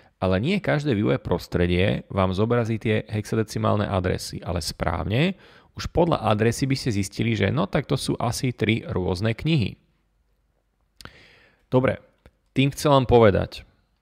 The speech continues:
že môžete mať v skratke rovnaký typ objektu kniha,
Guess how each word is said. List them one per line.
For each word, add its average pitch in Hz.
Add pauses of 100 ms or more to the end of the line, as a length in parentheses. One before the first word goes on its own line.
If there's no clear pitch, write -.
(360)
že 95 (800)
môžete 135
mať 92
v -
skratke 127 (260)
rovnaký 135
typ -
objektu 120
kniha, 90